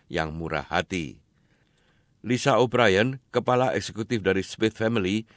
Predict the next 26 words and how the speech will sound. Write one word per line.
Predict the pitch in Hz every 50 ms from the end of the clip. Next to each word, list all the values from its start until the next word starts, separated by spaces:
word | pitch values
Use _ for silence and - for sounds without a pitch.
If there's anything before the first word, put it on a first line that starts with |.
| _ _
yang | - 110 117 117 107
mengelola | 104 107 104 110 117 131 139 131 107 92 -
program | - 95 95 80 90 92 92 85
Let's | 85 92 101 98 - -
Count, | - 101 92 95 107 120 113
mengatakan | 92 87 87 85 - 104 101 - 98 113 127 143 156 - _ _ _ _ _ _ -
program | 101 98 82 92 87 85 76 90
ini | 92 92 107 113
awalnya | 71 90 90 87 85 87 95 92
dikembangkan | 87 82 76 - 87 85 101 117 117 - 117 113 98
untuk | 92 90 82 95 -
anak-anak | 85 98 107 104 104 107 110 117 110 - _ _ _ _
dari | _ - 95 101 101
masyarakat | 92 92 90 85 - 98 90 87 82 80 92 78 80
yang | 90 92 101
kurang | - 143 131 104 92
mampu | 98 117 123 117 90 - 101 104 107 101 - _ -
untuk | 80 95 87 104 92 85
memulai | 95 95 95 98 98 95 92 92
sekolah | 92 - - 113 113 104 98 120 135 - _ _ _ _ _ _
tanpa | - 107 107 101 - - 107 104 98 90
keterampilan | 101 98 - - 92 95 92 92 123 120 117 113 104
berhitung | 90 101 110 131 135 - 110 98 95 - -
awal | 87 87 85 85 85 85
yang | 85 80 78
pantas. | 76 98 101 98 92 90 92 85 73 - - - - -